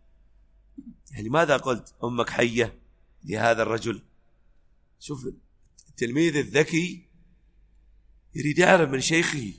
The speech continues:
ما هو السبب، يريد يتعلم. ابن عباس إمام في العلم، وهذا تلميذ أيضا صار إمام من أئمة التابعين، عطاء بن يسار، من لا يعرفه؟ "لما سألته عن حياة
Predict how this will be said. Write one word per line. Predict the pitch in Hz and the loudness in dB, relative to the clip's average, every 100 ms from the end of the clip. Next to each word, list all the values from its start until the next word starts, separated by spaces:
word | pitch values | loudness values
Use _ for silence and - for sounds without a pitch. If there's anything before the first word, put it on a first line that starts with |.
| - _ _ _ _ _ _ | -16 _ _ _ _ _ _
ما | 139 | -2
هو | 160 160 | 0 2
السبب، | - 143 120 - _ - | 2 2 0 -4 _ -8
يريد | 139 180 | -4 -2
يتعلم. | 156 151 - 202 180 113 95 - _ _ _ _ _ _ _ _ _ - _ _ _ _ _ - | -2 2 4 6 4 2 -4 -20 _ _ _ _ _ _ _ _ _ -20 _ _ _ _ _ -12
ابن | 107 | -6
عباس | 113 120 143 170 170 - - _ _ _ _ - | -4 0 2 2 0 -8 -14 _ _ _ _ -6
إمام | 151 202 143 - | 2 4 2 -2
في | 147 | -4
العلم، | 131 143 117 - _ _ _ _ - | 0 0 -2 -14 _ _ _ _ -10
وهذا | 123 131 | -4 -4
تلميذ | 131 147 170 214 180 - _ _ - | -2 -2 0 0 -2 -12 _ _ 0
أيضا | 185 202 | 2 2
صار | 175 196 190 180 | 2 4 4 4
إمام | 220 196 | 2 2
من | 165 | 0
أئمة | 175 175 170 | -2 -2 -4
التابعين، | 139 170 156 156 151 - _ _ _ _ _ _ _ _ _ | 0 4 4 4 -2 -6 _ _ _ _ _ _ _ _ _
عطاء | - - 180 | -14 0 2
بن | 135 147 | 2 2
يسار، | 156 180 139 - | 0 2 2 2
من | 175 170 | 0 6
لا | 156 | 8
يعرفه؟ | 143 151 123 107 - - - - _ _ _ _ _ - | 8 6 2 -6 -8 -20 -20 -20 _ _ _ _ _ -2
"لما | 143 170 | 2 4
سألته | 165 156 160 160 | 6 6 6 6
عن | 139 131 | 6 6
حياة | - 135 127 | 6 8 8